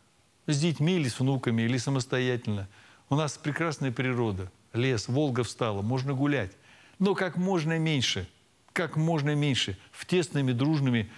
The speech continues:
компаниями за столом. Когда вы вынуждены принимать пищу, вы будете без маски, и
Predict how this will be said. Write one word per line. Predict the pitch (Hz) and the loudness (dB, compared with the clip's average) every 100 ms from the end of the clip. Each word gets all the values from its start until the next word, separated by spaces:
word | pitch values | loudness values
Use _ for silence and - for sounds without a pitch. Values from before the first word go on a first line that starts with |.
| - | -8
компаниями | - 127 117 147 139 127 | -2 0 0 -2 0 0
за | 107 131 | 0 -2
столом. | 117 - 120 98 85 _ _ _ _ _ _ _ - | -2 -2 -2 -4 -8 _ _ _ _ _ _ _ -4
Когда | 143 135 139 | -2 0 0
вы | 139 | 2
вынуждены | 139 120 104 104 98 | 2 0 0 -2 -2
принимать | 127 143 175 170 | 0 2 0 -2
пищу, | - 202 - 180 170 - - - _ 113 | -2 -2 0 -4 -6 -14 -20 -20 _ -4
вы | 110 110 | 0 0
будете | 104 107 | 0 -2
без | 110 123 | 0 0
маски, | 165 185 - - 139 - - - - - - - - - _ _ _ _ - | 2 0 -2 -6 -8 -10 -20 -20 -20 -20 -20 -20 -20 -20 _ _ _ _ -2
и | 165 170 165 - - | 2 2 0 -4 -20